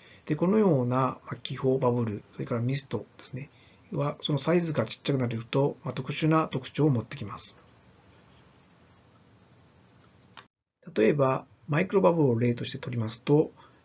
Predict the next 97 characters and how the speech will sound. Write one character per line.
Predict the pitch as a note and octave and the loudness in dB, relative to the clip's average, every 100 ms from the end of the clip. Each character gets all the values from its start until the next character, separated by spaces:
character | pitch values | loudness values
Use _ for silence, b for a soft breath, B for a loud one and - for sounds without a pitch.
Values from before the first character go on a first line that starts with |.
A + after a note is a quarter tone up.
| - | -6
え | C#3 | 0
ー、 | |
マ | C#3 E3+ | 2 2
イ | |
ク | F#3+ | 2
ロ | G3 | 2
バ | G3 | 2
ブ | F#3 | 2
ル | D#3+ | -2
と | C3+ | -4
い | |
う | |
の | A2 A2+ | -4 0
は、 | C3 C#3 - - | 0 -2 -6 -12
え | C3+ | -8
ー、 | B2+ | -6
そ | - | -2
の | C#3+ | -2
直 | C#3+ D3 - | -2 -8 0
径 | D#3 C#3 | 2 4
が | C3+ B2 | 2 0
数 | - D#3 | 0 2
百 | D#3+ D#3+ | 2 2
マ | D3+ | 2
イ | D3+ | 2
ク | D3+ | 2
ロ | D3+ | 2
メ | C#3+ C#3+ | 2 2
ー | |
ト | - | 0
ル | C#3 | -2
以 | C#3 | 0
下 | D3+ | 2
の | D3+ | 2
気 | D#3+ - | 0 -2
泡 | B2 | -2
の | A#2+ | -2
こ | A#2+ | 0
と | D3+ | 0
を | |
言 | C#3 | 2
い | A2 | 0
ま | G2+ | -4
す。 | - b b b b b b - | -12 b b b b b b -6
え | B2+ | -4
ー、 | |
特 | D3+ - | -4 0
徴 | G#3+ | 2
に | G#3 | 4
は | |
い | C#3+ | 6
ろ | D3+ | 6
い | D#3 | 6
ろ | |
あ | C3 | 4
る | C#3 | 2
ん | |
で | C3 | 0
す | A#2+ | -4
が、 | B2 C3 C#3 - | -2 -2 -2 -6
あ、 | - B2 | -8 -4
一 | A#2+ D#3 | -4 -4
つ | D3+ C#3+ | -4 0
は、 | C3 C3 | 0 0
あ、 | C3+ A#2 A2+ - | -4 -4 -4 -8
液 | D3 - | -10 -6
体 | - E3 E3 | 2 4 4
に | D#3+ E3 | 2 2
よ | E3 | 0
く | |
溶 | - D3 | -2 0
け | E3 | 2
る | B2+ | 2
と | B2 | 0
い | |
う | |
特 | A#2 - | -4 -6
徴 | - | 2
を | D#3 | 2
持 | A#2 | 2
っ | |
て | - G2+ | -4 -10
い | |
ま | F#2+ | -10
す。 | - - _ - B B B B B _ | -14 -18 _ -20 B B B B B _
え | D3 | -2
ー、 | D3+ | 2
こ | F3+ | 4
の | F#3+ | 4
理 | E3+ | 6
由 | F#3 | 4
と | F#3+ E3+ | 4 0
し | - | -2
ま | B2+ | -4
し | |
て、 | - | 0
い | C#3+ | -2